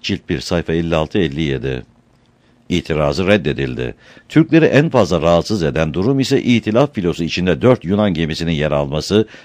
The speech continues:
Yunan denizcilerinin kentin çeşitli semtlerinde devriye gezmesi ve bir Yunan Girit alayının Rum Patrikhanesi önünde nöbet tutmasıydı. Dipnot,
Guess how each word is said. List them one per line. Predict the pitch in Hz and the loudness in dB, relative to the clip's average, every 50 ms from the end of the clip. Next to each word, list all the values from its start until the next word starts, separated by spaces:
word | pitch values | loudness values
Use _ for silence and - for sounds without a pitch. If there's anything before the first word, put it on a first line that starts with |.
| _ - | _ 0
Yunan | 101 135 156 160 151 139 | 2 4 4 6 4 4
denizcilerinin | 107 117 120 123 113 85 76 98 95 85 82 76 78 95 107 | 4 4 4 4 2 2 0 0 0 2 0 0 0 0 0
kentin | 104 - 110 107 104 - 127 127 | 0 2 0 0 2 2 0 -2
çeşitli | - - 110 101 120 120 - 135 | 0 -2 -2 -2 -2 -4 -4 -4
semtlerinde | - - 101 87 - - 82 80 73 101 95 73 | 0 0 0 0 0 -2 -4 -2 0 0 0 2
devriye | 78 85 82 69 64 73 80 92 | 2 0 0 0 -2 -2 -2 0
gezmesi | 87 85 80 76 67 67 76 73 - 87 98 104 - - - - - - - | 0 0 0 -2 -2 -4 -6 -4 0 0 0 0 -2 -6 -14 -20 -12 0 2
ve | 120 131 | 4 6
bir | 139 160 | 6 4
Yunan | 139 107 101 135 143 135 117 95 80 | 4 4 2 2 4 4 2 2 2
Girit | 71 110 123 131 - | 0 0 0 0 0
alayının | 78 76 76 76 73 71 73 95 95 76 | 0 0 0 0 -2 0 0 -2 -2 0
Rum | 76 120 156 151 | 2 2 2 2
Patrikhanesi | - 107 98 - - 95 90 90 82 80 82 85 82 - 107 | 2 0 0 0 -2 -4 -2 0 0 0 0 0 0 0 0
önünde | 90 76 80 78 80 98 85 | 0 0 -2 -2 0 0 0
nöbet | 85 78 76 85 - | 0 0 0 -2 -2
tutmasıydı. | - 87 76 - - 76 73 - - 71 71 62 65 64 64 62 - _ _ _ _ _ _ _ _ _ _ _ - - - _ - - | -4 -6 -6 -4 -6 -6 -6 -4 -6 -6 -4 -4 -4 -4 -6 -6 -10 _ _ _ _ _ _ _ _ _ _ _ -20 -20 -20 _ -2 0
Dipnot, | 131 160 160 - 85 78 67 | 0 0 0 0 -2 -2 -2